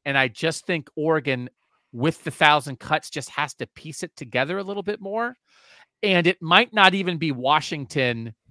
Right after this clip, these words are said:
stopping Oregon. But I think Oregon is more susceptible, like, "Oh, a drop on third and seven. Oh my gosh, it hit the guy right in the numbers. He hasn't dropped the pass all year. Now Oregon's got a punt." And I just think, like, or-,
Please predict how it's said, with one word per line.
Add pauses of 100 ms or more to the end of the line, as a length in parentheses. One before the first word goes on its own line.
(380)
stopping
Oregon. (1800)
But
I
think
Oregon
is
more
susceptible,
like, (100)
"Oh, (540)
a
drop
on
third
and
seven.
Oh
my
gosh,
it
hit
the
guy
right
in
the
numbers. (240)
He
hasn't
dropped
the
pass
all
year. (240)
Now
Oregon's
got
a
punt." (460)
And
I
just
think,
like,
or-,